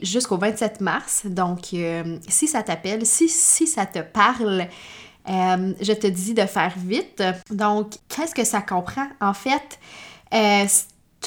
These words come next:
toutes ces f-, formations-là vont t'aider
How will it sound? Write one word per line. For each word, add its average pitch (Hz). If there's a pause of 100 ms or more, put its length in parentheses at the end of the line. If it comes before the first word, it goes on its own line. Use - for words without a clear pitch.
toutes 359
ces 226
f-, -
formations-là 214
vont 220 (380)
t'aider 247